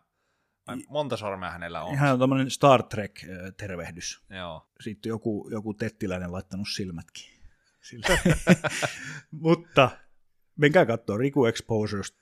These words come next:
Speaker 2: Twitteriltä löytyy. <clears throat> O-, kuva. Viikon pyykkäri on Jyp hyökkääjä Severi Lahtinen.
Speaker 1: Harvemmin mennään tosiaan tässä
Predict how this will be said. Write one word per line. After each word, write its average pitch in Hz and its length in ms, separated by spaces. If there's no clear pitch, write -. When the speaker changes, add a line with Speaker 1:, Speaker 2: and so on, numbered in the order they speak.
Speaker 2:
Twitteriltä 92 560
löytyy. 87 440
<clears throat> - 600
O-, - 200
kuva. 90 300
Viikon 190 340
pyykkäri 117 460
on 98 300
Jyp 160 280
hyökkääjä 92 500
Severi 160 300
Lahtinen. - 440
Speaker 1:
Harvemmin 131 380
mennään 113 380
tosiaan 95 360
tässä 98 380